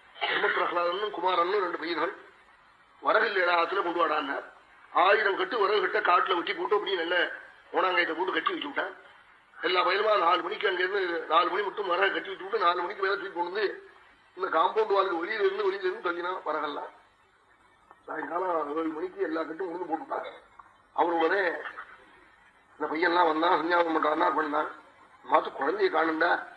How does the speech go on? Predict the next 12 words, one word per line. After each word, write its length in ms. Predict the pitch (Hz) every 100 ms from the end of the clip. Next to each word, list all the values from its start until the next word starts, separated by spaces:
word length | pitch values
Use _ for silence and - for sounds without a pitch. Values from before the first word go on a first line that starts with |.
| - - _ - -
தவிழ்ந்து 400 | 156 190 175 147
விளையாடிட்டு 260 | 170 160
இருந்தது, 300 | 151 147 165
காணும் 340 | 185 151 160 135
குழந்தைன்னா. 500 | 143 143 135 131 - - - _ _ - - _
நடுங்க 340 | 151 185 180 160
பார்த்தா 220 | 165 160
காணும். 300 | 139 139 - -
அப்புறம் 280 | - 175
வரகு 320 | 147 156 165 156
கட்டை 220 | 143 135
திரட்டினா 340 | - 131 147